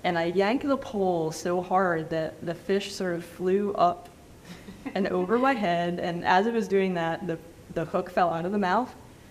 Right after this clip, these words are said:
So the fish just flew over my head. The only, <laughs> on the other side of me was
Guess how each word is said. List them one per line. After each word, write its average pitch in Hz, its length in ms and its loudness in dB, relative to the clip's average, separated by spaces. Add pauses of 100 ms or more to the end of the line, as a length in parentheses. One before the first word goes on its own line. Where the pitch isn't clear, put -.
(200)
So - 180 -2
the 180 100 4
fish 185 340 -2
just - 300 -6
flew 185 260 0
over 185 160 -4
my 180 140 0
head. 180 380 -2 (500)
The 196 100 0
only, 185 320 0
<laughs> - 260 4
on 226 200 2
the 202 180 4
other 349 280 6
side 226 400 4
of 196 200 0
me 190 360 2
was 185 540 0